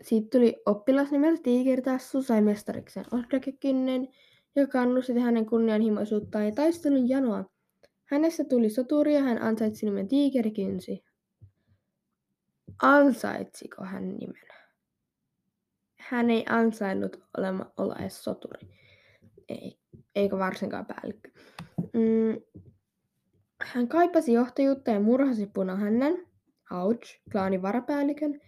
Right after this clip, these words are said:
saavuttaakseen sen. Sinitähti nimitti hänet varapäälliköksi Leijonamielen kuoleman jälkeen. Ai Korppitas, tiikerikynnin oppilas, joka tiesi totuuden Punahäntästä, pelkäsi klaanin tulevaisuutta. Ootteko niinku miettinyt, että niinku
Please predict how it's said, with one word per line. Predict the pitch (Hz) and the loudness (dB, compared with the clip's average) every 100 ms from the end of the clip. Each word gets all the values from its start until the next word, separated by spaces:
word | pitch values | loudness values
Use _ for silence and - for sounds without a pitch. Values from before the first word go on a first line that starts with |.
| _ | _
saavuttaakseen | - 233 190 190 - 185 - 196 | -2 0 0 -4 -10 -10 -12 -10
sen. | - - - _ - - - | -12 -14 -18 _ -20 -20 -8
Sinitähti | - 359 349 311 262 | 0 2 4 2 2
nimitti | 262 262 - | 2 2 0
hänet | 220 202 - _ 240 | -2 -2 -8 _ -2
varapäälliköksi | 254 247 226 214 214 208 - - | 0 0 0 2 0 -2 -6 -4
Leijonamielen | 226 247 277 233 214 202 190 | 4 6 8 6 4 2 -2
kuoleman | 202 196 196 190 | 0 0 2 0
jälkeen. | 190 185 185 - - - - _ _ _ _ - | -2 -4 -6 -8 -8 -10 -12 _ _ _ _ -8
Ai | 220 | -4
Korppitas, | 269 285 311 285 277 269 - | 2 2 2 0 0 -2 -4
tiikerikynnin | - 285 269 214 208 196 - | 0 4 4 2 2 0 0
oppilas, | 240 - 269 262 | -2 2 2 2
joka | 233 208 | -2 0
tiesi | 226 220 | 2 2
totuuden | 220 208 202 190 190 | 0 -2 0 0 0
Punahäntästä, | 233 233 226 220 214 208 214 - 226 _ _ _ | 0 2 0 0 0 -2 -4 -6 -10 _ _ _
pelkäsi | - 269 262 247 - | 4 4 4 -2 -4
klaanin | 233 220 208 196 | -2 0 0 -2
tulevaisuutta. | 196 - - - 214 - - - _ 175 _ _ _ _ _ _ _ _ _ _ _ _ _ _ _ _ _ _ _ - - - | -6 -8 -12 -12 -14 -14 -18 -18 _ _ _ _ _ _ _ _ _ _ _ _ _ _ _ _ _ _ _ _ _ -20 -10 -4
Ootteko | 240 359 440 | -4 -4 0
niinku | 440 392 277 | 2 4 4
miettinyt, | 220 214 214 214 202 | 2 0 -2 -4 -4
että | 208 208 | -4 -4
niinku | 208 214 214 | -4 -4 -6